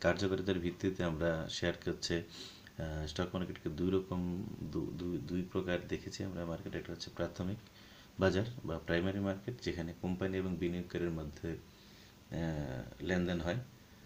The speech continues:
অন্যটি হচ্ছে মাধ্যমিক বাজার বা secondary market, যেখানে বিনিয়োগকারীর সাথে বিনিয়োগকারীর লেনদেন হয়। ওকে? এবং সেই সাথে আমরা হচ্ছে আজকে দেখলাম stock এক্সচেঞ্জের কার্যাবলী। stock exchange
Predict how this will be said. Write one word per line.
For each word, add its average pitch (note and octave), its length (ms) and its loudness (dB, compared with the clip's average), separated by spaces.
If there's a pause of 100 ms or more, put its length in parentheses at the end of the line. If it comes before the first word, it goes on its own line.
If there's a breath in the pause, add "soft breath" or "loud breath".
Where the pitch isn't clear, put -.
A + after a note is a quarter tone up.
(220 loud breath)
অন্যটি F#2+ 300 4
হচ্ছে F#2+ 180 2
মাধ্যমিক F#2+ 500 2
বাজার E2 220 0
বা F2 100 -2
secondary E2+ 440 -2
market, D#2+ 420 -2
যেখানে F2 300 -4
বিনিয়োগকারীর F#2 600 0
সাথে F2+ 280 -2
বিনিয়োগকারীর E2 580 -2
লেনদেন D#2 360 -2
হয়। C#2 220 -6 (680)
ওকে? A2 220 0 (440 loud breath)
এবং F#2+ 140 2
সেই - 180 6
সাথে A2+ 260 2
আমরা F2 200 2
হচ্ছে F2 220 -2
আজকে F2+ 240 -4
দেখলাম E2+ 380 -2
stock F#2 360 -4
এক্সচেঞ্জের F2 420 -4
কার্যাবলী। D2+ 560 -4
stock F2+ 320 -2
exchange A#2+ 500 -2